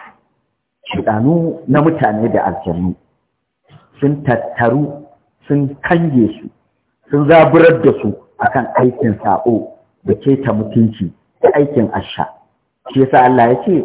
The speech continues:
"Alam tara anna arsalna shayatina ala al-kafirina ta'uzzuhum azza?" Shin baka ga mun aiko shedanu ba akan kafirai da munafikai wanda take ingija su, take damun su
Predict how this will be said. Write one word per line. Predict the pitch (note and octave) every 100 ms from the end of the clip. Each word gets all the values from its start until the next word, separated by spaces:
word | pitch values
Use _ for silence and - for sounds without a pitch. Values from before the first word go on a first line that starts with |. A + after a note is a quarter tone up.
| -
"Alam | A2 B2 D3
tara | D#3 C#3+ G#2
anna | C#3+ D#3+ D3+ C#3+
arsalna | F3 E3+ D#3 B2+ B2
shayatina | - A#2 A#2+ C3+ F3+ G#3+ D3+ - _ _ _
ala | - D3
al-kafirina | C3 B2 - D3+ E3+ D#3 D3+ A3 A#3+ C3 G2+ - _
ta'uzzuhum | C#3+ - A3 E3 D#3+ C#3+ D3 -
azza?" | E3 D3+ F3 F3+ - _ _ _ _ -
Shin | D#3+
baka | E3 D#3+ E3
ga | G3
mun | G#3+ G#3+
aiko | - A3 - A#3 A3
shedanu | - F3 - - D3 F3 G3
ba | A3+
akan | - F#3 F3
kafirai | - D3+ C#3+ D#3 G3+ C4+ - - _ _
da | F3 D#3+
munafikai | D3 D3 C#3+ D#3+ - C4+ - - - _ -
wanda | F3+ A#3 F#3+
take | F#3 G#3 F#3+ F3 -
ingija | C4 C4 A3+ A3 E3 F#3+ F#3+
su, | F#3+
take | A3+ A3+ F#3+ C#3+
damun | F#3 A3+ A#3+ A3+ E3+
su | - F#3